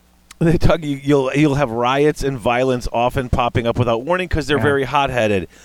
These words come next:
Speaker 1: Hammerhallians are rightly proud of their reputation for fierceness and bold action, although those from other free cities tend to consider them little more than rambunctious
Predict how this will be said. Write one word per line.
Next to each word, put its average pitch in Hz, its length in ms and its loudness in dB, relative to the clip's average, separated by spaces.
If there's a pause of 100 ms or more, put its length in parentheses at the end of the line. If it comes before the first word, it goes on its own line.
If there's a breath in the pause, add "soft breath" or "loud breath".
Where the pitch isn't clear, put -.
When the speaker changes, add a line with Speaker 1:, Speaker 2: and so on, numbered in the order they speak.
(300 loud breath)
Speaker 1:
Hammerhallians 202 760 0
are 175 100 2
rightly 156 460 -2
proud 131 420 2
of 117 80 -6
their 113 100 -2
reputation 113 640 -4
for 104 140 -6
fierceness 107 440 -4
and 98 100 -8
bold 85 240 -4
action, - 420 -14
although 120 1040 2
those 127 400 2
from 127 280 -6
other 170 240 0
free 135 200 -4
cities 117 320 -4
tend 156 340 -2
to 175 80 -2
consider 123 420 -6
them 120 200 -2
little 104 200 0
more 98 220 2
than 95 180 -2
rambunctious 95 680 -2